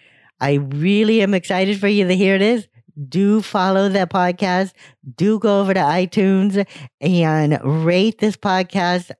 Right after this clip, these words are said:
Leave me a review. Let me know how you're benefiting. Let me know what else you would like to know about.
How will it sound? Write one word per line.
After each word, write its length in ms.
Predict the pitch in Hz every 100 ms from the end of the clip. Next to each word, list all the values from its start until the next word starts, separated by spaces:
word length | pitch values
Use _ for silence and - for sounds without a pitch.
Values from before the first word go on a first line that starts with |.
| -
Leave 680 | 135 160 180 185 202 233 226
me 200 | 208 202
a 100 | 190
review. 600 | 185 180 160 180 170 180 - _ - - _
Let 420 | 143 165 208 269
me 140 | 240 233
know 280 | 214 202 180
how 220 | 165 165
you're 200 | 190 190
benefiting. 640 | 170 165 156 156 147 147 - - 120 -
Let 280 | 147 202 262
me 140 | 254
know 220 | 226 208
what 220 | 190 180
else 280 | 175 180 180
you 100 | 202
would 120 | 175
like 200 | 170 165
to 80 | 170
know 140 | 170 151
about. 400 | 143 139 160